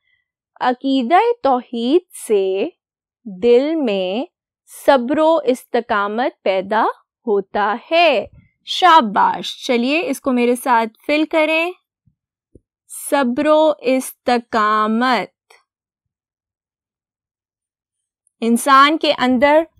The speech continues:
सब्र आ जाता है, इंसान को सही और गलत की पहचान होने लगती है। तो बच्चों हमारी मश्क का हिस्सा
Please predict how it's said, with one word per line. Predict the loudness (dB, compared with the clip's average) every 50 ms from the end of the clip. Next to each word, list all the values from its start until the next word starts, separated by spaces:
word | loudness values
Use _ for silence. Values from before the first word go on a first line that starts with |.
| -20 _ _ _ -20
सब्र | -20 -20 0 4 4 4 4 6 4
आ | 4 4 4
जाता | 0 -4 -6 -6 -8 -8 -10
है, | -8 -10 -16 -16
इंसान | -10 -6 -6 -6 -6 -2 0 0 0 0 0 -2
को | -2 -2 -4
सही | -2 -2 -2 0 0 0 0
और | 0 0
गलत | 0 0 0 0 -2 -2
की | -4 -8
पहचान | -4 -4 -6 -6 -6 -4 -2 0 2 2 2 2 0
होने | 0 -2 -4 -4 -4
लगती | -4 -6 -6 -8 _ -10 -10 -10
है। | -10 -10 -16 _ _ _ _ _ _ _ _ _ _ _ _ _ _ _ _ _ _ _ _ _ _ _ _
तो | 2 6
बच्चों | 6 6 6 6 2 4 4
हमारी | 4 4 6 6 6 6 4 4 2 2
मश्क | 2 2 2 2 2 0 -2 -8 -4 _
का | 2 4 4
हिस्सा | 4 2 0 -2 -2 0 2 2